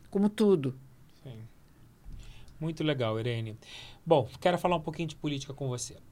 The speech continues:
Speaker 2: Nós dois hoje temos um posicionamento político muito parecido.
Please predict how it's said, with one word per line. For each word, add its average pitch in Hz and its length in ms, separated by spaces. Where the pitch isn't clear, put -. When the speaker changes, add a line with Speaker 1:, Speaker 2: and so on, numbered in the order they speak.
Speaker 2:
Nós 185 360
dois 139 340
hoje 127 480
temos 156 280
um 147 100
posicionamento 135 600
político 139 360
muito 143 220
parecido. 101 680